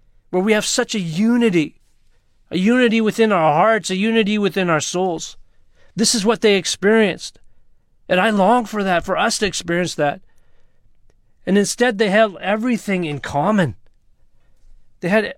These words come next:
they held everything in common. The apostles with great power gave their eyewitness reports of the resurrection of the Lord Jesus because they were eyewitnesses.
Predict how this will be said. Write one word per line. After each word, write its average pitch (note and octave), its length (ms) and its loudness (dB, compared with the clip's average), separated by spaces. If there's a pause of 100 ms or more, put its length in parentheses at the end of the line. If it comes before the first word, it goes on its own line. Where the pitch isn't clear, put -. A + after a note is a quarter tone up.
they F#3 140 -2
held A3 180 2
everything A3+ 400 0
in F#3 120 0
common. D#3 340 2
The D3+ 80 0
apostles G3+ 500 0
with F3 140 -2
great F#3 240 -2
power G3 300 2
gave F#3+ 340 -2 (480)
their E3+ 160 -2
eyewitness G#3 640 0 (400)
reports G3+ 480 -2
of F#3 100 -2
the F3 100 -2
resurrection F#3+ 640 0
of E3+ 100 -4
the E3 100 -2
Lord D#3+ 280 -2
Jesus G3 400 -4
because F#3 440 -4
they A3 280 2
were A3 200 2
eyewitnesses. A3 1000 -2